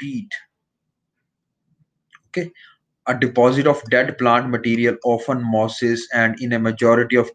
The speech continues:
cases, sphagnum moss, okay? They are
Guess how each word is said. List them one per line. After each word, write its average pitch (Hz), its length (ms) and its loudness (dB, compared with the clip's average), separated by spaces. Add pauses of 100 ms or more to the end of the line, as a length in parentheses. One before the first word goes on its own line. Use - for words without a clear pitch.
cases, 113 400 0
sphagnum 107 480 -4
moss, 90 500 -10 (160)
okay? 127 260 -10 (1400)
They 131 80 4
are 147 120 2